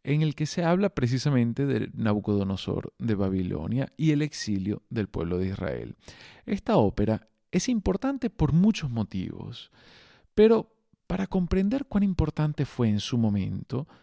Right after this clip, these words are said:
nos tenemos que trasladar al siglo diecinueve de aquella Italia, o mejor dicho, a aquellas tierras que hoy llamamos Italia.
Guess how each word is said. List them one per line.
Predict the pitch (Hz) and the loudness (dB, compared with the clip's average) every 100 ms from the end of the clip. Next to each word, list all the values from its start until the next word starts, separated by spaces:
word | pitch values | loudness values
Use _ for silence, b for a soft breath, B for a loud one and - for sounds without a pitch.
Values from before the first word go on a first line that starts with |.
| b - | b -6
nos | 170 | -4
tenemos | - 226 262 | 0 0 0
que | - | -2
trasladar | 175 139 123 135 156 170 | -4 -2 -4 -2 -2 -2
al | 147 | -4
siglo | - - 123 135 | -6 -10 -6 -6
diecinueve | 123 - 107 107 104 98 | -6 -8 -6 -4 -2 -2
de | 98 | -4
aquella | 92 - 95 95 | -6 -6 -8 -8
Italia, | 95 - - - - - | -10 -12 -14 -16 -18 -6
o | 160 | 0
mejor | 165 - 202 | 0 -2 -2
dicho, | 131 101 - 92 b b b b b _ _ _ | -2 -4 -4 -8 b b b b b _ _ _
a | - 131 | -4 -4
aquellas | 123 - 180 180 120 110 - | -4 -4 -2 -2 -4 -10 -12
tierras | - 131 120 - - 117 - - | -4 0 0 0 -8 -14 -18 -18
que | - 104 | -4 2
hoy | 104 104 95 107 - - | 4 2 0 -8 -18 -14
llamamos | 101 101 90 90 92 - | -4 -2 -2 -4 -6 -8
Italia. | - 64 - - - - | -8 -10 -10 -16 -20 -20